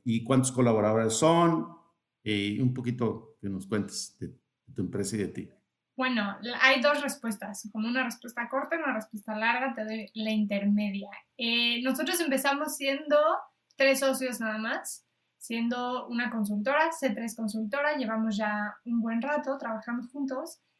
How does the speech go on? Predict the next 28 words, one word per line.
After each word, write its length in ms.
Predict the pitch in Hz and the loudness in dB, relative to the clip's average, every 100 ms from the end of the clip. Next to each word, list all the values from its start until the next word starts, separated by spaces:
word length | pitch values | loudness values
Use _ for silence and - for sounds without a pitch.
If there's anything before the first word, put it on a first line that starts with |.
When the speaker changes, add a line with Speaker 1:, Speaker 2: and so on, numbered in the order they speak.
| _ - | _ -4
Speaker 2:
y 120 | 240 | -2
hace 960 | 254 262 - 285 277 277 277 277 269 _ _ _ - | 0 0 -2 0 2 2 2 -2 -2 _ _ _ -8
menos 480 | 240 233 247 277 339 | -2 0 0 0 -2
de 80 | 294 | -2
un 140 | 240 | 0
año 500 | 247 240 214 190 - _ _ _ | 0 0 0 -4 -10 _ _ _
empezamos 600 | 220 214 220 254 247 262 | -2 0 0 -2 0 0
a 80 | 240 | -2
trabajar 480 | 220 214 214 247 254 | -4 -4 -4 -2 0
y 20 | |
a 140 | 247 - | -2 -4
colaborar 500 | 220 226 233 277 330 | -6 -4 -4 -2 -2
realmente 460 | 294 269 262 269 | 0 2 2 0
con 160 | 220 220 | -2 -2
otra 180 | 208 220 | -2 -4
empresa 320 | 202 208 214 | -4 -6 -4
en 80 | 220 | -4
México, 500 | 262 262 - - - _ _ _ _ | -4 -6 -8 -10 -14 _ _ _ _
y 220 | 269 262 | 2 2
la 200 | 254 247 | 4 0
relación 720 | 226 226 233 226 302 311 349 349 - | 0 -2 -4 -4 0 2 2 0 -4
y 320 | 240 247 240 | -4 -2 -2
más 260 | 254 294 262 | -2 -2 -4
bien 340 | 285 311 330 | -6 -4 -2
la 140 | 320 226 | 0 0
alineación 640 | 202 208 202 208 - 233 | 0 0 -2 -2 -4 -2
de 100 | 240 | -2
propósito. 560 | 208 196 - 196 - | -2 -6 -8 -12 -12